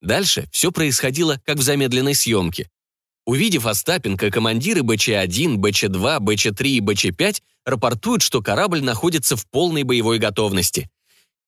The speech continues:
Якорь поднят, турбины раскручены, готовность дать ход в течение минуты. Цели в управляющие системы введены и сопровождаются. Дистанция до головного британского броненосца — девять кабельтовых.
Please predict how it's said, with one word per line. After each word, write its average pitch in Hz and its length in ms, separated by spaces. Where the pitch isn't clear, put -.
Якорь 139 380
поднят, 175 600
турбины 131 420
раскручены, 165 800
готовность 120 640
дать 113 220
ход 190 200
в - 60
течение 123 480
минуты. 107 460
Цели 190 300
в 110 80
управляющие 104 720
системы 104 480
введены 104 460
и 190 120
сопровождаются. 113 1000
Дистанция 117 600
до 104 140
головного 110 480
британского 104 640
броненосца — 101 680
девять 170 320
кабельтовых. 92 720